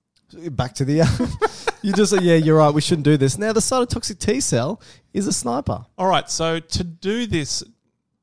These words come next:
Speaker 2: subpopulation differentiation,
Speaker 1: Okay, so
Speaker 2: in
Speaker 1: they've go-,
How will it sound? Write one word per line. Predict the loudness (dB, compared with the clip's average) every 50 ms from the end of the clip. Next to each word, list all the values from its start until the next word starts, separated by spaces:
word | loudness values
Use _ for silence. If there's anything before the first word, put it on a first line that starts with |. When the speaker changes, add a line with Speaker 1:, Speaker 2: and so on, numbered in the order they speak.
| _ _ _ _ _ _ _
Speaker 2:
subpopulation | -12 -6 -2 -2 -2 -2 -2 -4 -6 -6 -4 -4 -4 -4 -4 -4 -6 -10 -10
differentiation, | -10 -8 -8 -8 -8 -8 -8 -8 -8 -8 -8 -8 -12 -14 -14 -16 _ _ _ _ -4
Speaker 1:
Okay, | -2 -2 2
so | 2 4
Speaker 2:
in | 4
Speaker 1:
they've | 4 2 0
go-, | -4